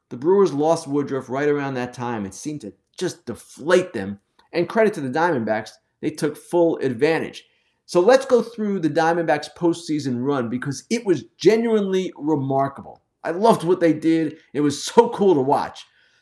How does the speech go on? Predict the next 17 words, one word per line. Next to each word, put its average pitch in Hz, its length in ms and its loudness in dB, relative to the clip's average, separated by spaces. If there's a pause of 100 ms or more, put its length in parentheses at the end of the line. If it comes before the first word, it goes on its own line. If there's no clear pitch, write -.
(140)
The 170 80 4
wild 214 240 6
card 214 240 2
series, 208 340 -6
the 160 100 -12
two-game 170 360 -6
sweep 151 320 -10
of 139 60 -10
the 127 60 -10
Brewers. 104 380 -8 (320)
The 175 100 4
division 208 520 4
series, 120 400 0
this 190 200 2
was 180 160 6
the 180 100 4
shocker. - 520 -2